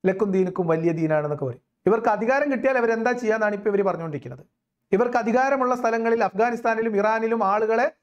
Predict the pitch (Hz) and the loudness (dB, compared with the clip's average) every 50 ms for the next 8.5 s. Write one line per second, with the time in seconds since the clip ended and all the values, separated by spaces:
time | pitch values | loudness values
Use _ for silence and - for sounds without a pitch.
0 | _ _ _ - 185 208 240 254 285 311 294 269 247 247 247 233 - 214 208 226 | _ _ _ -2 0 2 4 4 2 2 0 0 0 0 0 -2 -2 -2 -2 -2
1 | 208 208 202 226 - - 208 208 226 247 233 220 196 202 196 190 190 185 185 180 | -4 -4 -4 -6 -2 0 0 0 2 0 0 0 0 0 -2 -2 -2 -2 -2 -2
2 | 185 185 220 302 320 - _ _ _ _ _ - - 180 185 202 233 262 262 233 | 0 0 0 0 0 -4 _ _ _ _ _ -2 0 0 2 2 2 0 0 0
3 | 208 180 175 170 175 170 - 170 156 - - 151 147 143 135 123 - - - _ | -2 -2 -4 -4 -4 -4 -4 -6 -4 -2 0 0 0 -2 -6 -10 -14 -18 -8 _
4 | - 190 196 208 208 202 202 220 208 208 202 180 190 208 208 208 208 202 196 202 | -2 0 0 0 -2 0 0 0 0 0 0 0 0 0 0 0 0 -2 -4 -4
5 | 196 - _ _ _ - 196 196 208 214 214 208 196 196 202 208 208 190 190 - | -4 -8 _ _ _ 0 0 2 2 0 0 0 0 0 0 0 0 -2 0 0
6 | 208 196 190 208 196 190 185 180 185 196 202 196 196 202 185 185 196 196 190 208 | -2 -2 0 -2 -2 0 0 0 2 0 -2 -2 -2 -2 -2 0 0 -2 -2 -4
7 | 185 180 190 190 _ _ _ _ _ _ _ _ _ - 196 220 233 214 196 202 | -8 -8 -10 -12 _ _ _ _ _ _ _ _ _ -4 -2 0 2 2 2 2
8 | 202 185 185 - 143 131 135 - _ | 0 0 -2 -4 -6 -6 -8 -12 _